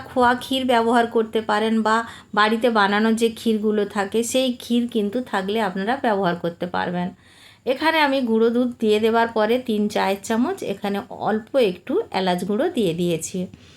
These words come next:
এলাচ গুঁড়ো দিলে খুব সুন্দর একটা ফ্লেভার আসবে মিষ্টির মধ্যে। ভালো করে মেখে নিয়েছি,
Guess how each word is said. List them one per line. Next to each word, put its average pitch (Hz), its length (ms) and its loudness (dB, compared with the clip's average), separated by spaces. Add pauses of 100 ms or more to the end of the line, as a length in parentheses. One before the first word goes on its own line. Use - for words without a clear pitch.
(240)
এলাচ 277 280 2
গুঁড়ো 262 220 2
দিলে 247 300 2
খুব 269 240 -6
সুন্দর 214 380 0
একটা 190 300 -2
ফ্লেভার 180 440 2
আসবে 175 320 0 (360)
মিষ্টির 202 380 -2
মধ্যে। 175 360 0 (840)
ভালো 240 260 2
করে 311 260 2
মেখে 269 360 2
নিয়েছি, 302 380 0